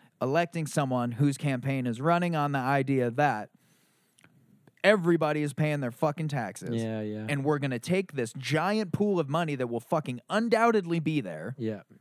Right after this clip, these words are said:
Speaker 1: And we're gonna use that to try to fix the planet. Even if that means we're not gonna be here forever,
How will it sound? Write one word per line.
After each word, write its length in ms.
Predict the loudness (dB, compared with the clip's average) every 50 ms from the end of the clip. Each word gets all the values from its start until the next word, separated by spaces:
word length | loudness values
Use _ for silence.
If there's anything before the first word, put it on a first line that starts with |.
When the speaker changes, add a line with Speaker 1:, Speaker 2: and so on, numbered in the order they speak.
| _ _ _ _ _ _ _ _ _ _ _ _
Speaker 1:
And 120 | -4 0 2
we're 200 | 4 4 4 2
gonna 180 | 2 0 -2
use 300 | -2 0 2 2 2 2
that 220 | 2 0 0 0 -6
to 80 | -8 -4
try 180 | -2 -2 -2
to 60 | -2
fix 260 | -4 -6 -6 -8 -6 -10
the 80 | -12 -8
planet. 380 | -8 -6 -6 -6 -10 -12 -16 _ -20 -20 -20 -20 _ _
Even 320 | 0 0 2 2 2 0 0
if 100 | 0 2
that 240 | 2 2 2 0 -2
means 460 | -2 0 0 0 -2 -2 -4 -6 -10 -20 -20 -20 -20 -20 -20 -20 _ _ -20 -8
we're 180 | -2 0 0 2
not 180 | 2 2 2 2
gonna 140 | 0 -2
be 160 | 0 0 0 2
here 180 | 4 2 2
forever, 560 | 2 0 2 2 2 2 2 0 0 0 -2